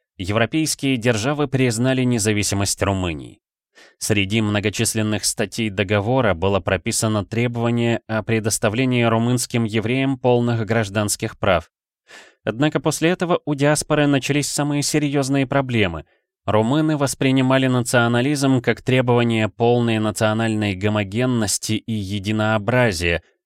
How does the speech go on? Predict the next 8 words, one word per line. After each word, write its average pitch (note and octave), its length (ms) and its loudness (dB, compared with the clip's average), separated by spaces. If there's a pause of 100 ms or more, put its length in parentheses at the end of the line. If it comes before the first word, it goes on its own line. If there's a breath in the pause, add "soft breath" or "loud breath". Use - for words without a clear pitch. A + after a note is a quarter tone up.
(120)
следовательно, A2+ 720 0
евреи A2+ 460 0
казались B2 640 -2
им A#2 280 0
инородным A#2 760 0
и A#2 160 -4
чужим A2+ 640 -2
элементом. E2+ 640 -2